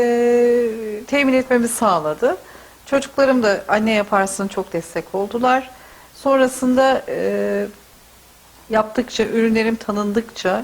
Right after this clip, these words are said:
işte, e, bir arkadaşımız alıyor, e, diğerine duyuruyor. E, bir de sosyal medya hesabım oluştu. İşte bir yaptım, iki yaptım,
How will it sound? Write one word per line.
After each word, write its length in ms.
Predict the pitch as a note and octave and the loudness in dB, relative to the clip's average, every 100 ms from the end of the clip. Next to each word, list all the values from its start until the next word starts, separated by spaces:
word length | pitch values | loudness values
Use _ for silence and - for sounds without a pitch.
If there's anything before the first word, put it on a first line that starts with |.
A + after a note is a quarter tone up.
| C4+ | -6
işte, 220 | G#3 F#3 | -6 -6
e, 180 | - - - - - - | -4 -6 -6 -16 -18 -4
bir 80 | C4 | 2
arkadaşımız 640 | F#3 E3 E3 D#3+ - E3 D#3+ | 2 2 -6 -8 -10 -10 -8
alıyor, 400 | D#3 F#3+ B3 C#4+ - - - - - | -6 0 0 0 -10 -20 -20 -20 -6
e, 340 | G3+ F#3 F3+ F#3 G#3+ | 0 2 2 -4 -2
diğerine 580 | B3+ A3 G3 E3+ D#3 D#3+ | 2 2 0 -4 -6 -6
duyuruyor. 640 | F3 D#3 D3+ D#3 G#3+ B3+ - - - - - - | -6 -6 -6 -2 0 0 -6 -20 -20 -20 -18 -8
E, 420 | F#3+ F#3 F#3 F#3+ G#3+ | -4 -2 -2 -4 -6
bir 40 | A3 | -2
de 80 | A#3+ | -2
sosyal 460 | A#3+ A#3 - A#3+ | 0 -2 0 0
medya 500 | A3+ G#3+ G#3+ G3+ - A3+ | 0 0 0 0 -4 -6
hesabım 640 | G3+ G3+ G#3+ F3+ F3+ F3 E3+ - | -8 -4 0 0 0 -6 -8 -10
oluştu. 680 | E3+ D3+ - - G#3+ B3+ | -10 -10 -16 -8 -6 -4
İşte 440 | A#3 A3 G#3 G3+ G#3+ | -6 -6 -4 -4 -6
bir 120 | A3+ | 0
yaptım, 360 | F#3+ E3+ - E3 | 0 0 -6 -14
iki 240 | A3 - | -16 -4
yaptım, 440 | F3+ D#3+ - G#3+ | -4 -4 -6 -8